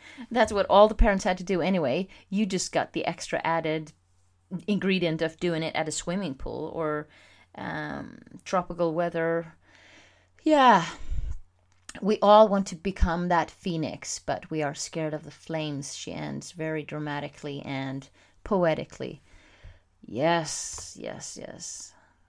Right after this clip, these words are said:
For anyone who has ever thought, "Oh, I wish I could just take my kids and leave with my partner and we could travel,"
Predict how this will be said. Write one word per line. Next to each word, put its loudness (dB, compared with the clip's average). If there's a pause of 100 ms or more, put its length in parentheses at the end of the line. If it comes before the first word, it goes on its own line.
(120)
For 0
anyone 4
who 0
has 0
ever 2
thought, 2
"Oh, 0
I 2
wish -6
I -8
could -16
just -14
take -8
my -6
kids -2
and -6
leave -2
with -4
my -2
partner -8
and -6
we -8
could -14
travel," -6